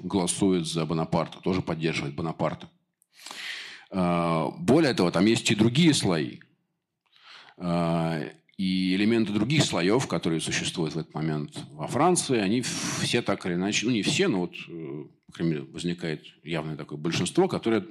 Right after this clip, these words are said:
сходится в поддержке Бонапарта. «Эта поддержка ситуативная», говорит Маркс, «между ними нет ничего общего, но вот сейчас, в этот конкретный момент, возникает так-, как бы тактический альянс между ними, они все поддерживают Бонапарта, каждый по своим причинам».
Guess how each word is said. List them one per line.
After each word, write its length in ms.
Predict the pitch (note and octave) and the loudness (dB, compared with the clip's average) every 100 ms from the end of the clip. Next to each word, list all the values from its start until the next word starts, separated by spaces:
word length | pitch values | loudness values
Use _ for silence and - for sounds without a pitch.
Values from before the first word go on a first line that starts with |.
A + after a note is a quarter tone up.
| D2 - - | -16 -16 -10
сходится 460 | - A#2 F#2+ F2+ | 2 4 4 -2
в 40 | E2 | -4
поддержке 440 | D#2+ E2+ - E2+ | -2 0 -2 -2
Бонапарта. 560 | D#2+ D#2 - - - - _ _ - - - - - - - | -2 -2 -4 -12 -16 -20 _ _ -14 -10 -8 -8 -10 -12 -6
«Эта 160 | A#2 D3 | 2 4
поддержка 400 | C#3+ C3 C3+ C3 | 4 4 4 4
ситуативная», 960 | C#3+ C3 G#2+ - D#2 D2 F2+ B2+ C#3 - _ | 4 4 4 2 -2 0 0 0 -4 -8 _
говорит 460 | C#3 B2 A#2+ A#2+ C3+ | -4 0 0 0 0
Маркс, 480 | B2+ C3 - - - | 0 0 -4 -6 0
«между 300 | A2 G#2+ A2+ | 2 4 4
ними 180 | A#2+ A#2+ | 4 2
нет 140 | A2 | 2
ничего 360 | G#2 - G#2 C#3+ | 0 2 2 4
общего, 300 | E3 C#3+ A2+ | 4 4 4
но 120 | A2+ | 4
вот 120 | A2 | 2
сейчас, 440 | - - G3 F#3 | 0 2 2 4
в 40 | A2+ | 4
этот 160 | A2 | 4
конкретный 380 | G#2 G2+ G2+ A2 | 0 2 2 2
момент, 200 | C3 F#3 | 4 2
возникает 480 | G#2 F#2+ F#2 B2+ - | 2 0 0 -2 -2
так-, 120 | E2+ | -8
как 200 | - F2+ | -8 -8
бы 120 | E2+ | -8
тактический 600 | E2+ F#2+ - - F#2 - | -6 -6 -2 -2 -2 -2
альянс 380 | E2+ F2+ C#2+ - | 0 0 -2 -6
между 260 | C#2+ D#2 G2 | -8 -4 0
ними, 260 | D#3+ D#3+ | 2 2
они 180 | F2 G#2 | 2 2
все 180 | G#2+ G2+ | 2 -2
поддерживают 440 | F#2+ F2+ F2+ F2 | -2 0 2 0
Бонапарта, 420 | F2 G2 D3+ D#3+ - | -2 0 2 0 -4
каждый 240 | - F#2 | -6 -6
по 80 | - | -8
своим 240 | - F3 | -6 -6
причинам». 360 | - - - | -4 -6 -8